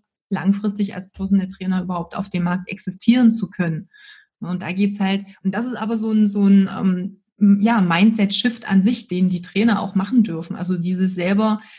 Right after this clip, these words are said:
weiterentwickeln und auch offen zu sein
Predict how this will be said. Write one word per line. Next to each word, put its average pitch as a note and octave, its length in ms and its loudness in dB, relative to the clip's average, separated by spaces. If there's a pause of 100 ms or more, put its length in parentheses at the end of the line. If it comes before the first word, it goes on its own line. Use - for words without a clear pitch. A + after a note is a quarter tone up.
(200)
weiterentwickeln G3+ 880 2
und G3 220 -4
auch F3+ 160 -6
offen G#3+ 320 2
zu G#3+ 160 0
sein G3+ 520 2